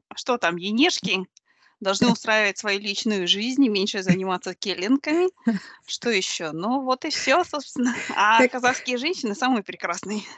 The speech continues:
Speaker 1: Вот.
Speaker 2: С-,
Speaker 1: Все, дальше
Speaker 2: да,
Speaker 1: можете не
Speaker 2: но
Speaker 1: слушать. <laughs>
Speaker 2: е-, есть же там се-, сколько там правил, семь правил высокоэффективных людей.
Speaker 1: Да, да, да,
Speaker 2: А мы
Speaker 1: да.
Speaker 2: можем сказать семь мудрых мыслей.
Speaker 1: Семь,
Speaker 2: <laughs>
Speaker 1: да, да, да, семь,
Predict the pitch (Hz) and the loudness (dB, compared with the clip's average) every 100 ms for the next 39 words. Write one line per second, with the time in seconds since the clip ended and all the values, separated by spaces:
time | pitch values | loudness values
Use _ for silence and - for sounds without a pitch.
0 | - 339 494 - - - - - - 208 | -8 -4 -4 -6 -16 -18 -14 -14 -8 2
1 | 190 185 180 196 170 208 220 - 285 269 | 4 4 4 6 8 6 4 0 -10 -12
2 | - - - 302 - 208 - - - 196 | -14 -20 2 4 4 0 -16 -20 2 6
3 | 240 170 247 254 208 180 - 220 208 110 | 8 8 6 8 6 4 4 8 8 6
4 | - 214 196 175 156 185 190 190 170 - | -2 -2 0 0 0 2 2 4 0 -4
5 | - 214 190 180 175 170 165 - 175 175 | 0 2 2 2 2 2 0 0 0 2
6 | 165 165 - 165 160 - 160 156 151 - | 0 0 -2 0 0 0 2 4 2 0
7 | - 254 208 214 196 190 190 180 190 185 | -10 -4 2 2 2 0 2 4 4 4
8 | 175 - 170 160 - 226 208 208 185 180 | 2 2 2 4 6 8 8 8 6 4
9 | - 190 190 - 180 180 - - - 320 | 2 2 2 2 6 6 6 -2 2 6
10 | 254 240 247 240 254 302 285 254 220 196 | 8 8 4 4 6 6 4 2 0 0
11 | - 277 392 440 392 | -4 -2 -2 -2 -2